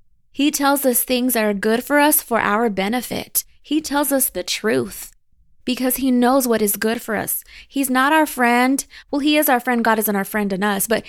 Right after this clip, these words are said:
he's not that type of person that is only gonna tell you the good stuff to make you happy, to be on this,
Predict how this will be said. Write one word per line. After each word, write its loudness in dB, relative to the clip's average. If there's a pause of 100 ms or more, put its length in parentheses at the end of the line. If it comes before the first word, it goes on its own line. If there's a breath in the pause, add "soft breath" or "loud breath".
(140 loud breath)
he's -2
not 2
that 0
type 0
of -6
person 2
that 0
is -2
only -2
gonna 0
tell -4
you -2
the -2
good -2
stuff -2
to -6
make -2
you -4
happy, -4
to -8
be -4
on 0
this, -4